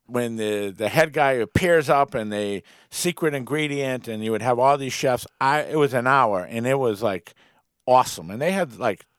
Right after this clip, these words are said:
top-tier chefs competing, and to me, that, that was,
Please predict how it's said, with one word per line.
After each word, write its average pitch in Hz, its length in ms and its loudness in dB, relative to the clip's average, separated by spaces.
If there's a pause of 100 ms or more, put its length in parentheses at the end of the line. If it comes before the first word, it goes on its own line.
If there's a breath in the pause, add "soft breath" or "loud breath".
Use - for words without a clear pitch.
(140)
top-tier 180 600 0
chefs - 540 -6 (460 soft breath)
competing, 110 600 -2
and 98 200 -4 (400 soft breath)
to 143 100 -6
me, 160 340 0 (300)
that, 131 200 4 (460)
that 143 200 2
was, 147 120 -2